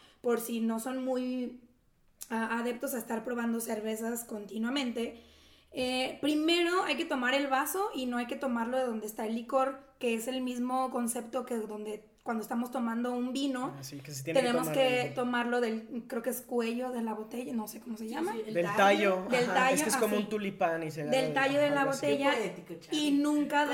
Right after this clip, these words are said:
Speaker 3: ¿Cuántas
Speaker 1: donde
Speaker 3: cervezas
Speaker 1: está,
Speaker 3: llevas?
Speaker 1: ni nunca de donde está el, el, el licor, ¿no? O el vino en este caso. Eh, lo, lo tenemos que primero ver, o-, observar y menear la cerveza, como lo había mencionado, creo que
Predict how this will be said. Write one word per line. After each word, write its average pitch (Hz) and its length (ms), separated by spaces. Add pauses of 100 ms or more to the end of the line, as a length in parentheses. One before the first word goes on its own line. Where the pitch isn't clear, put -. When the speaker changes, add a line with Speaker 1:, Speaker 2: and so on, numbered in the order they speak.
Speaker 3:
¿Cuántas 240 60
Speaker 1:
donde 247 260
Speaker 3:
cervezas 233 60 (180)
Speaker 1:
está, 240 80
Speaker 3:
llevas? 240 380 (1040)
Speaker 1:
ni 269 220
nunca 277 280
de 285 80
donde 226 240
está 240 240
el, 247 220
el, 226 480
el 233 140
licor, 226 440
¿no? 240 320 (280)
O 233 140
el 226 140
vino 262 280
en 226 100
este 226 240
caso. 233 440
Eh, 247 600 (340)
lo, 269 320
lo 277 160
tenemos 311 360
que 339 120
primero 311 420
ver, 247 320 (100)
o-, 240 260
observar 240 680
y 240 160
menear 233 600
la 330 160
cerveza, 240 460
como 233 240
lo 208 100
había 214 160
mencionado, 226 500
creo 226 140
que - 280